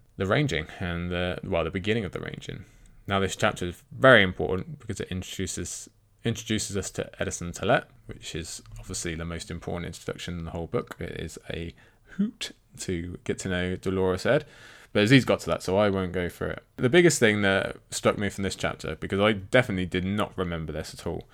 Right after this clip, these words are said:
is the, the fire in the were-, weirwood tree, or the,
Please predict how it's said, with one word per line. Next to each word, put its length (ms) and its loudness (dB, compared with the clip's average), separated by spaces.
is 260 0
the, 640 0
the 100 -6
fire 400 6
in 80 -2
the 80 -4
were-, 240 -4
weirwood 380 -2
tree, 340 -6
or 140 -8
the, 200 -6